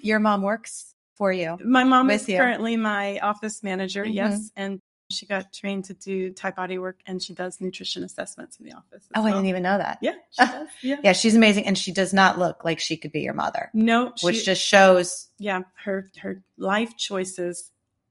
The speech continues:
Speaker 2: really, really profoundly show with her age right now compared to the people her age.
Speaker 1: Correct.
Speaker 2: Yeah.
Speaker 1: Absolutely,
Speaker 2: Very,
Speaker 1: hundred percent.
Speaker 2: very much so, yeah.
Speaker 1: You're her mother?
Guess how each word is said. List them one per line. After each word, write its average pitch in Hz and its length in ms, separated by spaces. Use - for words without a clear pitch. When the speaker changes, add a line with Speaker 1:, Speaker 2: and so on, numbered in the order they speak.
Speaker 2:
really, 202 680
really 190 340
profoundly 185 680
show 180 600
with 190 220
her 180 180
age 185 280
right 180 160
now 175 240
compared 175 460
to - 100
the 170 100
people 185 360
her 175 140
age. - 340
Speaker 1:
Correct. 180 460
Speaker 2:
Yeah. 170 220
Speaker 1:
Absolutely, 190 420
Speaker 2:
Very, 180 120
Speaker 1:
hundred 190 120
percent. 175 300
Speaker 2:
very 190 120
much - 240
so, - 240
yeah. - 180
Speaker 1:
You're 226 120
her 233 140
mother? 180 400